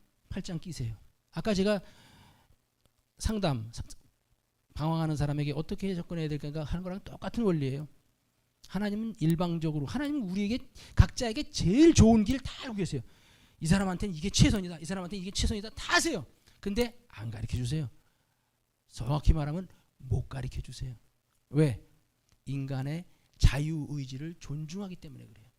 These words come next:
인간의 선택권을 존중하기 때문에 그래요. 심지어 지옥 가려는 거 뻔히 아는데도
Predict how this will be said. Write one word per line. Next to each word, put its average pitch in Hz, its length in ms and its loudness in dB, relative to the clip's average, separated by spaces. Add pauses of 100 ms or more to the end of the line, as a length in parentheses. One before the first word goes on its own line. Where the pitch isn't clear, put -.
인간의 180 420 -6
선택권을 220 640 2
존중하기 185 500 2
때문에 160 300 -6
그래요. - 220 -14
심지어 370 420 0
지옥 294 340 8
가려는 277 320 4
거 262 80 -6
뻔히 277 360 -2
아는데도 233 460 0